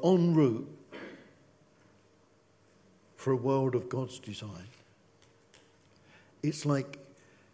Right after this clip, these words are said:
there's something in us that causes us to not fit exactly in what we see in this world. We are exiles.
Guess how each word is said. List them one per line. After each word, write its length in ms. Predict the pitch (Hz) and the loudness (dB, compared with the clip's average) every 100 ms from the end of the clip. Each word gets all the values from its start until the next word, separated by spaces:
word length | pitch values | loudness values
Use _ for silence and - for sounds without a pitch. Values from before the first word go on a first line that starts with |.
| _ - | _ -6
there's 200 | 135 - | -4 -4
something 840 | - - 208 190 - 135 127 127 | -4 -2 -2 -2 -2 -4 -4 -6
in 180 | 151 139 | -4 -2
us 260 | 135 131 - | -4 -6 -8
that 200 | 139 - | -10 -8
causes 540 | - 151 147 139 123 | -2 0 0 -4 -4
us 280 | 135 123 - | -6 -6 -12
to 340 | - 127 120 - - - | -6 -4 -6 -10 -20 -14
not 400 | 131 143 254 - | -4 0 0 -4
fit 500 | - - - - 127 - - - - - - - _ _ _ _ _ _ - | -14 -14 -4 -2 -2 -4 -14 -18 -20 -20 -20 -20 _ _ _ _ _ _ -18
exactly 640 | 131 - 143 131 - 123 117 - - _ _ _ _ _ _ _ - | -16 -6 -4 -4 -8 -8 -10 -16 -20 _ _ _ _ _ _ _ -12
in 180 | 120 117 | -8 -4
what 160 | 123 | -6
we 100 | 120 | -6
see 340 | 110 - 113 101 - | -10 -6 -8 -8 -14
in 80 | 110 | -12
this 240 | 113 - | -12 -12
world. 240 | 135 - 120 | -10 -10 -4
We 380 | 131 156 151 147 - - - - _ | 2 4 4 2 -6 -18 -20 -20 _
are 160 | 143 143 | -2 0
exiles. 760 | 143 151 - 135 117 - - | 0 -4 -4 -6 -8 -10 -16